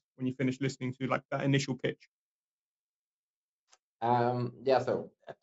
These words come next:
Speaker 2: tons of stuff. In general, it's
Speaker 1: Mm.
Speaker 2: great to meet people. Like, you can, if you get, like, a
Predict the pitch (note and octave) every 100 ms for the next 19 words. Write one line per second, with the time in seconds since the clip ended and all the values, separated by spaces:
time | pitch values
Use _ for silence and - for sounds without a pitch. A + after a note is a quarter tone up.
0 | G2+ A#2 A#2+ A#2 - F2+ G2 G2+ G2 A2+
1 | A#2+ G#2 G#2+ - B2+ A2 A#2 - - F#2+
2 | F#2 F#2+ A2 A2+ A#2 D3 D3+ G2 F#2+ F#2+
3 | G2 F#2 F2+ F2 F2 F#2+ F#2+ F2+ A2 G#2+
4 | - F#2 F2+